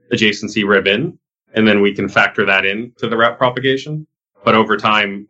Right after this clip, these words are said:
one of the things that, you know, based on how people are deploying it, we think we'll end up implementing Open B M P as a way to suck that information in.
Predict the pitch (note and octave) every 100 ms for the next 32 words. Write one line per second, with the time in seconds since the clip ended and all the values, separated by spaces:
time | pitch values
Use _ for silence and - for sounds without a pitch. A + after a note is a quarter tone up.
0 | - A2 G2+ G2 G2+ G2 G2+ - _ _
1 | _ G#2+ G2+ G2+ G#2+ - G#2 G2 G2 -
2 | - A2+ A2 - A2+ G#2 F#2+ - F3 C#3
3 | A2 G#2 G#2 G#2+ G2+ G2 F#2+ G2+ G2 G2
4 | G2 G2+ F#2+ F#2+ F#2+ G2 F#2 F#2+ F2 -
5 | F#2+ F2+ F2+ _ _ _ - G2 F#2 F#2
6 | F2+ - F#2+ F#2+ F2+ F2 E2+ F2+ E2+ -
7 | G2 A#2